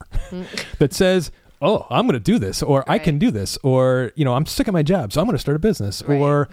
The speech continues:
Speaker 1: "I work somewhere and I know I can do it better than this guy that owns this business, so I'm gonna start on my own." And they might know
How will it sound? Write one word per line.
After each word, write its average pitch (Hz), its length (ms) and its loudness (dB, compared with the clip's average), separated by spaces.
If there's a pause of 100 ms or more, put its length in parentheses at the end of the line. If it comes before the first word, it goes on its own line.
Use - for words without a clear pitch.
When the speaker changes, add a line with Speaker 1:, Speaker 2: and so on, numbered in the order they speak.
(240)
Speaker 1:
"I 135 140 2
work 214 240 0
somewhere 175 440 2
and 135 120 2
I 160 80 2
know 180 220 2
I 151 100 0
can 143 120 -2
do 131 140 2
it 127 100 0
better 127 220 2
than 113 140 0
this 113 160 0
guy 113 160 2
that 104 100 2
owns 104 200 0
this 92 100 -6
business, 92 520 -2
so - 200 0
I'm 120 100 -2
gonna 131 160 0
start 113 240 0
on 110 60 2
my 123 160 2
own." 107 220 0 (520)
And 156 400 2
they 151 240 2
might 190 220 -2
know 143 640 2